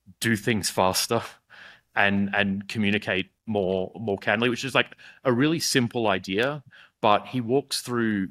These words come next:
like, why it's okay that you can discuss failure very candidly, very directly. You know, you gotta hold people to a really high standard around you.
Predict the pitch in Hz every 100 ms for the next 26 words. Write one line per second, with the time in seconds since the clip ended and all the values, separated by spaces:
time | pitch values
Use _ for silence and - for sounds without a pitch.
0 | - 95 92 - 101 95 104 117 117 -
1 | - 98 - 107 101 92 87 _ _ 123
2 | 110 110 113 107 107 - 117 - - 98
3 | 98 98 90 87 - _ - 107 107 107
4 | 98 95 95 90 98 101 98 95 - 101
5 | 95 92 - - - 120 113 117 104 117
6 | 117 104 113 104 110 101 107 95 98 92
7 | 95 90 - 95 95 90 90 90 90 87
8 | 87